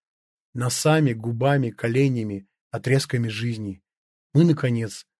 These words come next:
затеваем свадьбу. А свадьба — это фактически публикация самых интимных решений.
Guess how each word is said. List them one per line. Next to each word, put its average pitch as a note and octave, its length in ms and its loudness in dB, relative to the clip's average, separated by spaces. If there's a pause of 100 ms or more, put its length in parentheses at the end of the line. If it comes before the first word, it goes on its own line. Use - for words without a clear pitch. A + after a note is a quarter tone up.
затеваем A#2 540 -4
свадьбу. G#2 640 -8 (760)
А F#2+ 120 -14
свадьба — D3+ 580 0 (380)
это D#3+ 160 0
фактически D3+ 560 0
публикация C#3 880 0 (300)
самых D#3+ 360 2
интимных C3+ 540 0
решений. A2 720 -6